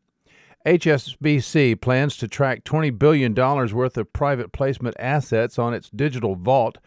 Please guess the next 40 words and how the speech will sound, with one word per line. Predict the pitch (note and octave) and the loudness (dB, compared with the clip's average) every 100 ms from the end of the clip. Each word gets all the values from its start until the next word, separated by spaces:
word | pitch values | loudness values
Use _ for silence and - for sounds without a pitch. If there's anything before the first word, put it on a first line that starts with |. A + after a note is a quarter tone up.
| _ _ _ - | _ _ _ -8
allowing | E2+ G2 G#2+ G#2+ | -2 2 2 0
investors | F#2+ E2+ C3+ B2 G#2 G2 | 0 2 2 2 -4 -6
real-time | F#2+ C3 C#3 A2+ B2+ A#2+ A#2+ | -2 0 0 0 -2 0 -2
access | C#3+ - G#2+ A2+ - | -2 -4 -4 -4 -4
to | C3+ | -4
their | C3 C3 | -2 0
records. | D3 D3+ G2+ - - _ _ _ _ | -2 -2 -6 -8 -18 _ _ _ _
H | - B2 A#2+ | 0 0 2
S | A2+ G2 | -2 0
B | A2+ G#2 | -2 -2
C | C#3 C3+ | -2 0
is | A#2+ | 0
reportedly | G#2 G#2 D#3+ C#3+ B2+ A#2 | -2 -4 -2 -2 -2 -2
ready | B2+ C#3 | -2 -2
to | B2 | -2
move | A2+ C#3+ B2+ | 0 0 0
its | A#2+ - | -4 -6
paper | C#3 D3 B2 | -4 -4 -4
records | A2 A#2 C#3+ C3+ | -4 -4 -8 -10
to | - | -10
digital | G2+ C3 B2+ C3 | -4 -4 -4 -6
vault | G#2 C3 C3+ - | -2 2 2 0
March | A#2+ C#3+ C3 - | -2 -2 -2 -8
twenty | - D3+ C#3+ | -8 -6 -6
twenty. | - F#3 C#3+ E2+ - - - - | -4 -2 -2 -6 -12 -20 -16 -6
The | |
U | G2+ | -4
K-based | A2+ A2+ G#2+ A2+ A2+ - | -4 -4 -4 -2 -4 -4
bank | A2+ A#2+ A#2+ | -4 -4 -6
is | F2 F#2+ | -10 -10
transferring | - B2 A#2+ A#2+ A2+ G2+ | -6 -6 -6 -6 -6 -6
forty | - E3+ D3+ | -2 0 0
percent | A2 - A2+ | -6 -6 -4
of | F#2 | -4
its | - | -6
records | A#2 A#2+ B2 G#2+ | -6 -6 -8 -8
to | - | -8
the | G#2 | -6
digital | F#2+ A#2 F#2+ F#2+ | -4 -4 -4 -8
system. | - A2 - C3+ | -6 -6 -4 -6